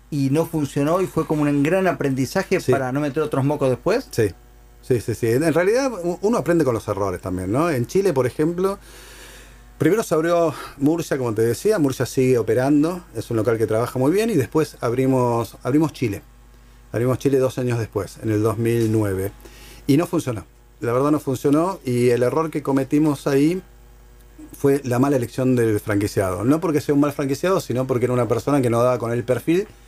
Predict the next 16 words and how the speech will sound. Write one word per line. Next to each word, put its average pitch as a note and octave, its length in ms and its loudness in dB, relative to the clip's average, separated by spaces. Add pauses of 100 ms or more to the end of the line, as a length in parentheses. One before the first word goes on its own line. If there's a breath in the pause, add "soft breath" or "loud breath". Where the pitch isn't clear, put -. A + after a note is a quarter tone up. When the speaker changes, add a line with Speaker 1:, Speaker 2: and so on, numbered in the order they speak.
(200 loud breath)
Speaker 2:
de A#2 100 -2
lo A2+ 100 2
que A#2 80 0
necesitamos B2 500 0
nosotros C3+ 460 -2
como, G#2 800 -2
como G#2+ 220 -2
negocio. G#2+ 500 0 (600 loud breath)
Y, A#2+ 360 2
eh, A2+ 480 2
aprendimos C#3 500 0
que C3 480 0 (440 soft breath)
una D3+ 220 4
de C#3+ 60 2
las B2+ 140 -2
claves C#3+ 680 -2